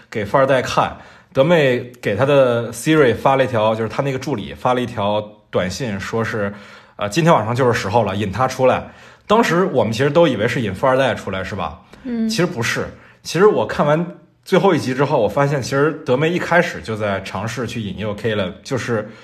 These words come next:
Speaker 1: 所有的他中枪也好，他出现在那个隧道也好，他倒在 Caleb 的怀里也好，都是经过他设计的。从这个角度上理解，我还稍微觉得说，哦，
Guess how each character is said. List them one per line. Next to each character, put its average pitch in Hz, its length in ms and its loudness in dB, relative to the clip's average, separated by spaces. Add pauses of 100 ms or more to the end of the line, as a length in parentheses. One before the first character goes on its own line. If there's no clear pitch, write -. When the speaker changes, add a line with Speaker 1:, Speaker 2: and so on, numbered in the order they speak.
(540)
Speaker 1:
所 - 240 4
有 170 220 6
的 104 200 -2
他 165 200 0
中 185 180 0
枪 175 300 2
也 120 100 0
好， 101 300 -2
他 151 160 0 (160)
出 - 140 -4
现 165 100 2
在 156 80 4
那 151 80 -2
个 147 80 0
隧 147 160 -4
道 143 180 4
也 95 80 -4
好， 92 220 -4
他 151 160 -4
倒 123 240 -2
在 117 180 -2
Caleb 139 320 0
的 104 80 -12
怀 104 200 -2
里 127 160 -2
也 92 100 -2
好， 82 340 -8 (320)
都 165 160 4
是 139 160 -2
经 117 140 -4
过 120 100 0
他 120 120 0
设 113 240 0
计 87 160 -10
的。 78 120 -10 (1160)
从 - 200 0
这 294 80 2
个 311 60 2
角 139 140 4
度 131 80 2
上 127 180 2
理 135 80 -2
解， 117 160 0
我 110 100 0
还 160 240 2
稍 208 300 4
微 202 180 8
觉 123 140 0
得 131 100 4
说， 123 400 2 (280)
哦， 123 200 0